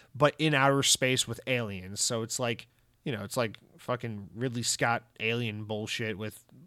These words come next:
seventies aesthetic, and the gameplay is Left four Dead. And I don't know. This game looks pretty cool. It looks a little budgety. It looks a little indie. It, it, it doesn't have the polish and the shine and the next-gen appeal of Back for Blood,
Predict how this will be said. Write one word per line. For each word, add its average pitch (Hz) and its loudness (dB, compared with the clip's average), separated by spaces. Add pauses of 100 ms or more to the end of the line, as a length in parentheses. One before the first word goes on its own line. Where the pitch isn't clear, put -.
(200)
seventies 113 -2
aesthetic, 110 -2
and 110 -8 (300)
the 127 -4
gameplay 120 -2
is 107 -4
Left 110 -4
four 110 -6
Dead. 104 -2
And 98 -8 (340)
I 160 12
don't 226 12
know. 247 8
This 156 2
game 214 4
looks 220 4
pretty 175 0
cool. 143 4
It 127 -2
looks 185 4
a 262 8
little 254 4
budgety. 208 6
It 196 6
looks 170 2
a 214 -2
little 202 6
indie. 147 0
It, 135 -6
it, 143 0
it 147 0
doesn't 156 4 (160)
have 143 6
the 123 -2 (200)
polish 147 4
and 127 -6
the 110 -4
shine 135 2
and 120 -4
the 117 -6
next-gen 123 -2
appeal 123 -2 (280)
of 127 -2
Back 123 2
for 117 -6
Blood, 113 2